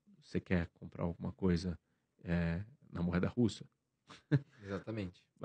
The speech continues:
Speaker 1: Acho que não, eu não ia querer.
Speaker 2: <laughs>
Speaker 1: Ah, não, mas ela tá valendo em relação ao outro. Pô, ela tá valendo, mas o que que é aquilo ali? O que que tem por trás daquela moeda? Qual a história da daquele lugar, né? Hoje, economicamente, onde ele tá <laughs> envolvido, quantos países estão querendo,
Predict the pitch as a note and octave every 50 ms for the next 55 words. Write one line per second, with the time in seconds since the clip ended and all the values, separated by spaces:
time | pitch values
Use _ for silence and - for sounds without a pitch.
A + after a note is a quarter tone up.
0 | - - - - G3+ A3 - - - F4 G#4+ G#4 D3+ A#2+ G#2+ A2 A2+ C#3 G3 G#3
1 | G#3 G#3 B3 B3 G#3+ C#3+ A2 - - - A#3+ - - - D#3+ C3+ F#2+ - - -
2 | - - - - A#3+ A#3+ A3+ A3+ G#3 E3+ D#3 E3 F3 E3+ F3 F3+ F3 F#3 E3+ D#3
3 | D3+ E3+ F#3 E3+ D#3 D3+ D#3+ E3 D#3 - D#3+ D#3+ D#3 C3+ - - - C#3 A#2 E2+
4 | - - - G#2+ A2 G#2+ G#2+ A2 C3 D#3+ G3 A#3 A#3 F#3+ C3+ - - - - D#3+
5 | C#3 - - C#3+ C3 A#2 G#2 G#2+ A2 G2+ - C3 - - D#3 D3 - B2+ - -
6 | A#2 B2+ A#2+ G#2 G2 - G#2+ G#2 F#2+ F#2+ F#2+ F#2+ G2+ F#2 F2+ - - B2 C#3 -
7 | - - C3+ C#3+ C#3+ B2+ G#2+ G2+ G2 F#2+ F2+ - - - - - - - G#2+ -
8 | - A2+ G#2 G#2 G#2 G#2 G2 G2 G#2 A2 G#2+ G2 F2+ E2+ F2 F#2+ F#2+ - B2 C3+
9 | C#3 B2+ A2 F#2 - G2+ F#2+ - - C#3 C3 A#2+ B2 C3 C3 B2 - - G#2+ G#2
10 | A2 A2+ B2 C3 B2+ A#2 - - - - - - C#3+ - C3+ D#3+ D3+ E3 D3+ C#3
11 | - E3 E3+ E3+ D3+ D#3+ D3+ C#3 B2 A2 A#2 C3+ D#3 D3+ B2 A2 - D#3+ E3 D3
12 | G#3 E3 - - - C3+ C3+ D3 E3 D#3+ D#3+ D#3+ - D#3+ D3+ D3+ D3+ D#3 D#3+ D#3